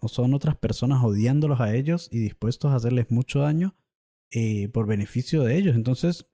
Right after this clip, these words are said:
él crea un odio tan grande que cimienta durante las siguientes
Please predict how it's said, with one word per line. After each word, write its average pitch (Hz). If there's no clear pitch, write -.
él 156
crea 160
un 165
odio 170
tan 120
grande 143
que 110
cimienta 131
durante 107
las 98
siguientes 123